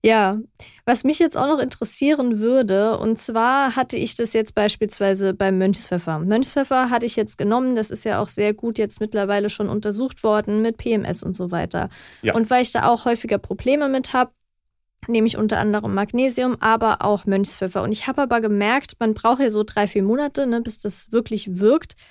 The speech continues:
Speaker 2: Mhm.
Speaker 1: Aber was ich gemerkt hab, ist, es wirkt halt null bei mir. Und dann hab ich mir das mal angeguckt. Also das ist so ein Supplement, ich will jetzt die Marke nicht nennen, aber kann man bei Amazon bestellen. Hat, glaub
Speaker 2: Mhm.
Speaker 1: ich, zwanzig, fünfundzwanzig Euro gekostet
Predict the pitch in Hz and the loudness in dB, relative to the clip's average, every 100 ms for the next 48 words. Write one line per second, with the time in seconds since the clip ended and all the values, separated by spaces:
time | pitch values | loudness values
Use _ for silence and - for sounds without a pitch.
0 | - 123 110 170 185 - 226 269 285 277 | -10 -4 2 2 0 0 2 6 6 4
1 | 233 233 294 - 262 262 269 269 247 - | 2 -2 -2 -2 0 0 -2 -4 -4 -4
2 | - 220 233 233 208 208 214 208 185 170 | -2 0 0 0 0 4 6 6 4 0
3 | 170 170 165 - _ _ _ _ _ - | -2 -2 -4 -8 _ _ _ _ _ 2
4 | 233 240 233 - 254 269 269 262 - 262 | 4 4 2 2 2 4 0 -2 -2 -2
5 | 262 - 220 247 262 269 - 214 214 208 | -2 -2 -2 0 2 2 2 0 0 0
6 | 220 208 214 208 202 202 226 208 - 226 | -2 0 2 4 2 0 0 -2 0 -2
7 | 226 220 220 220 - 202 - 202 196 208 | 0 0 2 0 0 -2 0 0 0 0
8 | 202 208 202 196 190 190 208 196 - 180 | -2 0 0 0 -2 -2 -2 -2 -2 -2
9 | 175 175 - 185 - 220 220 220 196 190 | -2 -4 -6 -6 -2 2 2 2 0 -4
10 | - - - 143 170 - - 180 180 180 | -4 0 2 4 2 -2 -6 -4 -4 -4
11 | 180 - 190 - 180 170 254 285 269 - | -6 -4 -4 -2 -4 -2 0 0 -2 -2
12 | 262 - 254 247 | -2 0 0 0